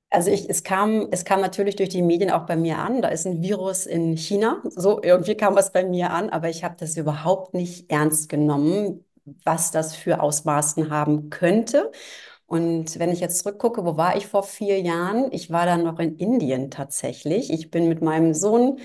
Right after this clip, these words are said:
ähm, in den Winterferien, ich hab die ein bisschen verlängert, ich hab ihn ein paar Tage aus der Schule genommen, für zwei Wochen nach Rishikesh geflogen und hab auch schon zu meinem Sohn gesagt: Ja, da, ähm, wir nehmen mal so Masken mit, die packen wir einfach mal ein, weil es gibt da so ein Virus in China. Mal gucken, ob wir auf dem Flughafen eventuell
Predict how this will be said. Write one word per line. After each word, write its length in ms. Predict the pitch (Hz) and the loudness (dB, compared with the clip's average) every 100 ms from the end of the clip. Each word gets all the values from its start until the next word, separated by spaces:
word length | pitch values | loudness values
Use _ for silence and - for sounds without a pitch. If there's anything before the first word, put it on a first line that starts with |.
| - - - _ | -18 -20 -20 _
ähm, 260 | - 170 175 | -6 -2 0
in 80 | 170 | 2
den 140 | 160 | 2
Winterferien, 560 | 190 214 214 214 202 202 | 2 0 -2 -2 0 0
ich 80 | 196 | -2
hab 100 | 165 | -4
die 80 | 170 | -6
ein 20 | |
bisschen 240 | 170 175 160 | -4 -6 -4
verlängert, 340 | 165 202 202 | -4 -2 -4
ich 80 | 190 | -4
hab 100 | 156 | 0
ihn 80 | 160 | 0
ein 40 | |
paar 140 | 160 165 | -2 -4
Tage 240 | 156 156 | -2 -2
aus 100 | 160 | -2
der 100 | 156 | -6
Schule 320 | - 214 208 | -4 -2 0
genommen, 340 | 185 180 180 175 | 0 0 -2 -4
für 120 | 160 | -6
zwei 440 | - 160 175 160 | -2 2 2 4
Wochen 340 | 180 180 185 165 | 0 0 0 2
nach 240 | 156 - | 0 -2
Rishikesh 580 | 180 185 160 147 143 - | -4 -2 -2 -4 -6 -6
geflogen 680 | 160 - 165 165 208 320 - - - - - | -6 -4 0 2 4 2 0 -14 -20 -20 -4
und 140 | 160 165 | -2 0
hab 120 | 160 | -2
auch 80 | 156 | -2
schon 160 | 170 | -2
zu 140 | 165 165 | 0 2
meinem 220 | 156 160 | 4 2
Sohn 300 | 160 165 156 | 4 4 2
gesagt: 560 | 147 165 165 170 170 | 0 -2 0 -2 -4
Ja, 240 | 160 196 208 | -8 -6 -4
da, 360 | 165 165 165 | -2 -2 -2
ähm, 160 | 160 160 | 0 2
wir 60 | 165 | 2
nehmen 180 | 185 | 2
mal 120 | 165 156 | 0 0
so 100 | 160 | 0
Masken 500 | 285 - - 233 226 | 0 -2 -2 0 2
mit, 340 | 233 233 - - - - | 0 -4 -14 -20 -20 -20
die 80 | - | -12
packen 260 | 170 180 | -6 -2
wir 100 | 175 | -2
einfach 260 | 143 156 160 | -2 -6 -4
mal 160 | 143 - | -4 -4
ein, 400 | 233 233 233 202 | -4 0 0 0
weil 120 | 165 | -2
es 120 | 175 | -4
gibt 220 | 180 175 | -6 -6
da 40 | 151 | -6
so 120 | 156 | -2
ein 320 | 151 165 175 | 0 0 2
Virus 440 | 285 311 285 269 269 | 4 6 6 4 6
in 140 | 185 | 2
China. 520 | 175 - 330 311 247 | 0 0 4 8 8
Mal 160 | 208 202 | 6 4
gucken, 280 | - 277 403 | 2 0 2
ob 140 | 185 | 2
wir 80 | 185 | 0
auf 60 | 175 | -2
dem 80 | 180 | -4
Flughafen 520 | 262 - 190 190 185 | -4 0 0 0 -2
eventuell 720 | 170 180 185 190 165 160 | 2 2 2 -4 -2 -2